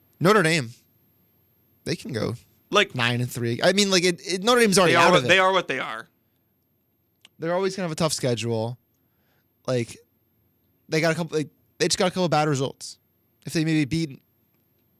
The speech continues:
Speaker 1: Ohio State and their only loss is Louisville right now, we could talk about them running the table and having a chance. Speaking of
Speaker 2: They're,
Speaker 1: Louisville,
Speaker 2: they're, like, nine and three
Speaker 1: my
Speaker 2: in, in the
Speaker 1: goodness.
Speaker 2: Citrus Bowl, probably.
Speaker 1: Yeah, we'll see 'em there. Missouri versus Notre Dame Citrus Bowl.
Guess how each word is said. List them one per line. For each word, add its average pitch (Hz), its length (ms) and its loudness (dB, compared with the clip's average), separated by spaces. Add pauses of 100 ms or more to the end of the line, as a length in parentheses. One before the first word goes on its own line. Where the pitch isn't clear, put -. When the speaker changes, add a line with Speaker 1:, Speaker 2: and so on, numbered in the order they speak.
(420)
Speaker 1:
Ohio 147 300 2
State 135 460 -2 (260)
and 127 100 -8
their 135 160 -4
only 156 200 0
loss 151 240 2
is 123 100 -6
Louisville 135 240 0
right 117 160 -2
now, 123 120 -4
we 131 60 -4
could 131 120 -8
talk 143 120 -6
about 135 140 -8
them 131 160 -6
running 131 200 -6
the 120 60 -6
table 120 380 -4
and 113 140 -14 (380)
having 127 200 -8
a 123 40 -8
chance. 127 200 -6
Speaking 233 300 2
of 135 100 0
Speaker 2:
They're, 139 120 2
Speaker 1:
Louisville, 165 240 2
Speaker 2:
they're, 175 60 2
like, 185 220 0
nine 143 220 0
and 151 120 -2
three 151 260 2
Speaker 1:
my 160 40 2
Speaker 2:
in, 160 60 -2
in 135 80 -6
the 113 60 -4
Speaker 1:
goodness. 131 200 -6
Speaker 2:
Citrus 127 300 -14
Bowl, 120 220 -12
probably. 117 560 -10 (100)
Speaker 1:
Yeah, 131 260 -2
we'll 120 100 -12
see 143 140 -8
'em 151 120 -6
there. 123 200 -8
Missouri 147 300 -4
versus 143 240 -2
Notre 151 160 -2
Dame 147 120 -4
Citrus 120 280 -8
Bowl. - 180 -12